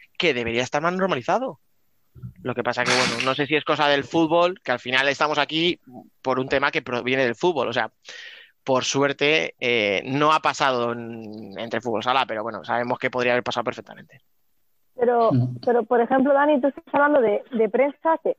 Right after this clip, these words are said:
Speaker 2: que me parece perfecto, ¿no? Pero, eh, si no me equivoco, ayer fue, en el partido de la selección, fue la primera vez que arbitraban dos árbitras.
Speaker 1: Mm.
Speaker 3: Sí.
Speaker 2: Y es como noticia que arbitre, ¿por qué? Si lo, si,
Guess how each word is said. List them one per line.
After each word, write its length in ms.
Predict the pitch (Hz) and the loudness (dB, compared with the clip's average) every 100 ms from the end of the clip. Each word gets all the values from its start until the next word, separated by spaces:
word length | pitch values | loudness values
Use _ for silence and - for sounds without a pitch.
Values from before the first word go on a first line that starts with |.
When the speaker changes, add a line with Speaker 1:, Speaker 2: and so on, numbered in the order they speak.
| - | -2
Speaker 2:
que 80 | 196 | 0
me 80 | |
parece 280 | 196 202 247 | 0 -2 -4
perfecto, 460 | 226 - 233 - 202 | -8 -2 -4 -2 -4
¿no? 140 | 277 | -4
Pero, 360 | 254 214 214 - _ _ _ _ | 0 0 0 -2 _ _ _ _
eh, 560 | 240 226 226 226 226 220 | 2 4 4 4 4 2
si 80 | 240 | 0
no 100 | 240 | 2
me 80 | 269 | 2
equivoco, 380 | 254 285 302 302 | 4 2 4 2
ayer 360 | 254 262 349 - | 4 2 0 0
fue, 480 | 370 330 262 240 226 _ - | 2 4 4 2 -2 _ -4
en 160 | 233 240 | 0 2
el 100 | 226 | 2
partido 280 | 220 277 | 0 2
de 60 | 262 | 0
la 40 | 269 | 2
selección, 360 | 262 302 339 - _ _ _ - | 0 0 -4 -4 _ _ _ 0
fue 80 | 320 | 2
la 60 | |
primera 240 | 254 240 233 | 4 4 4
vez 80 | 240 | 4
que 60 | 233 | 0
arbitraban 420 | 226 226 226 208 _ - | 2 2 2 0 _ -4
dos 160 | 202 208 320 | 0 0 0
árbitras. 460 | 330 208 - 170 _ _ _ _ | 0 -2 -4 -6 _ _ _ _
Speaker 1:
Mm. 140 | - 143 | -12 -2
Speaker 3:
Sí. 120 | 131 135 175 - | 2 2 0 -2
Speaker 2:
Y 260 | 233 247 - - | 0 0 -2 0
es 160 | 285 - - | 0 0 0
como 500 | 349 302 277 - - - | 2 4 4 2 -2 0
noticia 640 | 240 214 339 370 381 349 | 2 4 2 2 2 2
que 60 | 269 | 2
arbitre, 400 | 240 240 294 - - | 2 2 0 -2 -2
¿por 160 | 247 233 | 0 2
qué? 240 | 403 277 - | 2 0 0
Si 80 | |
lo, 160 | 226 233 - - | 0 0 -4 -6
si, 80 | 269 | -6